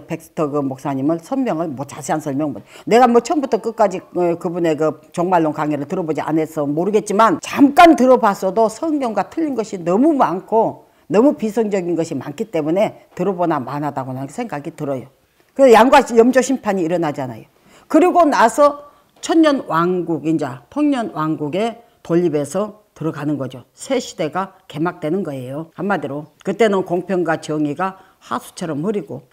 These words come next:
지금처럼 재판을 도-, 뭐 유전 무죄, 뭐 무전 유죄, 뭐 그런 것도, 어, 존재하지도 않을 것이고 거의 다 하나님을 믿고 섬기는 사람들이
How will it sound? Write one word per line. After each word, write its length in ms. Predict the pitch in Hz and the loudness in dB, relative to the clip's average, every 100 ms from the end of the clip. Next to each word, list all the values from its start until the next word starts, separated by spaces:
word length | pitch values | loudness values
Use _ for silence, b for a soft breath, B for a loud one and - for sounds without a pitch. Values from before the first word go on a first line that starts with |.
| - | -2
지금처럼 680 | 208 240 226 226 233 240 - _ b | 2 2 2 0 0 -2 -8 _ b
재판을 640 | - 190 - 196 180 175 160 | -6 -6 -4 -4 -2 -2 -4
도-, 60 | - | -10
뭐 200 | 135 165 | -2 0
유전 560 | 170 202 214 202 170 156 | 2 2 2 2 2 0
무죄, 340 | 175 170 165 | -2 0 0
뭐 260 | 156 156 151 | 0 0 -2
무전 560 | 147 170 175 190 165 | -2 -2 0 0 0
유죄, 360 | 151 170 175 160 | -2 -4 -2 -2
뭐 220 | 151 156 | -2 -4
그런 440 | 160 190 190 165 160 _ - 147 160 160 | -2 -2 0 -2 -4 _ -14 -6 -4 -2
것도, 520 | 160 160 214 202 - - | -2 -2 -4 -6 -12 -10
어, 100 | 147 | -6
존재하지도 560 | 170 175 156 139 170 - | -2 -2 -2 -4 -8 -6
않을 260 | 190 240 | 0 0
것이고 600 | 233 226 170 175 180 135 - b b b | 2 -2 -2 -2 -2 -4 -10 b b b
거의 480 | - 208 311 339 311 | -2 2 6 6 4
다 260 | 214 185 | 2 0
하나님을 680 | - 220 233 190 175 160 156 | -4 -6 -4 -2 0 0 -2
믿고 500 | 147 151 185 _ 170 | -6 -8 -10 _ -6
섬기는 480 | 160 220 208 170 156 | -6 -8 -6 -6 -6
사람들이 840 | 156 170 160 147 151 165 247 233 | -6 -8 -4 -4 -4 -2 -4 -6